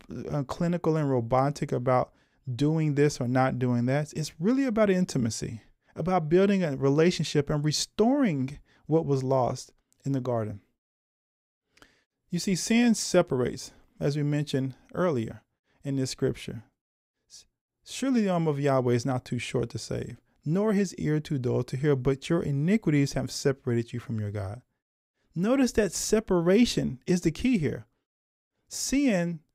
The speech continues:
is addressed because it is acting as a separating agent between us and God. That's why it becomes a, a big problem and a big part of our conversation. Not because it's the thing to pursue or run from.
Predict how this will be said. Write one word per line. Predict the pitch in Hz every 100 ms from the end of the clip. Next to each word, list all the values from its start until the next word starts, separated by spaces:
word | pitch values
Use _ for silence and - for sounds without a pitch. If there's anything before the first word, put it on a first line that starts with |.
| _ _
is | 170 156
addressed | 160 143 156 170 -
because | 170 - 160 147 -
it | 190 220 -
is | - 156 -
acting | 180 202 196 185 165
as | 147
a | 135
separating | - - 247 - 165 147 135 - -
agent | 208 196 143 143 _ _
between | 143 139 - 135 131 -
us | 131 120 123 - - _
and | 135 135 131
God. | 131 107 - _ _ _ _
That's | 214 254 -
why | 190 156
it |
becomes | 131 - 131 123 117
a, | 120 -
a | - 120
big | 117 117 -
problem | 120 120 139 143
and | 135
a | 113
big | 117 - -
part | 117 113
of | 107
our |
conversation. | - 120 107 - 127 127 - - - -
Not | 165 240 247
because | 214 180 156
it's | 160 156
the | 147
thing | - 147 147
to | -
pursue | - 120 - 156 170 190
or | - 147
run | 151 190
from. | 190 - -